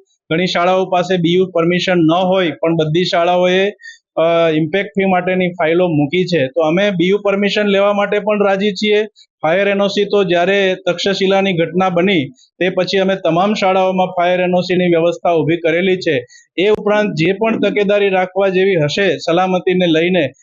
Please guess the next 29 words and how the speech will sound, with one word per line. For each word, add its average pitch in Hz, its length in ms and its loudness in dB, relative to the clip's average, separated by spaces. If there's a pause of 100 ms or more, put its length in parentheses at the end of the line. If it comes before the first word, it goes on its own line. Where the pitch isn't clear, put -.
(140)
એ 175 180 0
કરવાની 175 480 0
અમારી 170 280 2
તૈયારી 175 460 0
છે. 175 220 -2
પણ 156 200 -2
તંત્ર 180 440 0
દ્વારા 180 380 0 (380)
કોઈ 170 140 0
પણ 226 260 0
જાતની 190 500 0
જાણકારી 170 520 0
વગર 165 360 0 (120)
આ 165 120 0
પ્રકારના 175 540 0
પગલાં 170 380 0
લેવામાં 165 420 0
આવે 175 180 0
છે, 165 300 -2 (260)
એને 165 180 2
અમે 165 200 2
સૌ 180 300 0
સંચાલક 170 580 0
મિત્રો 165 260 0
સખત 160 360 -4
શબ્દોમાં 165 540 -2
વખોડી 160 360 -2
કાઢીએ 180 360 0
છીએ. 190 320 -2